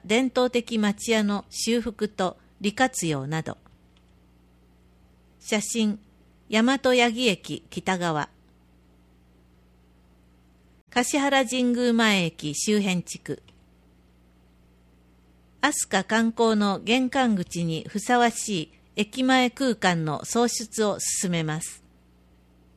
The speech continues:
新座は千塚古墳群公園の整備。平成二十八年度一部オープン予定。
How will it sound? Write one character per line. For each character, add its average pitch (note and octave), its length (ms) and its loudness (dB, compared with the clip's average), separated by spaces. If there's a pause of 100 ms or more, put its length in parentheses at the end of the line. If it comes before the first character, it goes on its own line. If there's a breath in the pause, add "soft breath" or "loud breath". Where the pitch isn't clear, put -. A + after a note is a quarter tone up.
(1000)
新 B3 240 4
座 A3+ 180 4
は G#3 220 2
千 B3 360 0
塚 A3+ 340 -2
古 G#3 160 -4
墳 A#3 300 0
群 A3 240 0
公 A3 260 2
園 D#3 200 0
の C#3 140 -6
整 F#3 280 0
備。 C3+ 180 -8 (840)
平 B3+ 160 4
成 B3 240 2
二 A#3+ 180 4
十 G3 160 0
八 F#3+ 300 -4
年 F3+ 240 0
度 D3 180 -2 (320 soft breath)
一 A#3+ 260 -2
部 E3+ 220 -2 (220)
オ A3+ 100 6
ー F3 40 2
プ - 160 -4
ン D3 100 -2
予 C#3 160 -4
定。 D3 320 -6